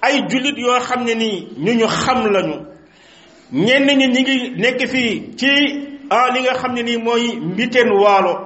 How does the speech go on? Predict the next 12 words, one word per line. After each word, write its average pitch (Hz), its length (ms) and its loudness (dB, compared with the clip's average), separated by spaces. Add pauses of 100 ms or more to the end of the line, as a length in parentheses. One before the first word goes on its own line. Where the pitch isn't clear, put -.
(600)
ay 254 260 2
jullit 247 260 0
yu 220 200 4
taxaw 226 340 0
seede 226 480 0
ne 175 220 -6 (440)
ñeenti 254 520 2
nit 233 200 0
gis 233 160 -2
nañ 226 160 2
ko 220 100 2
foofee. 196 400 0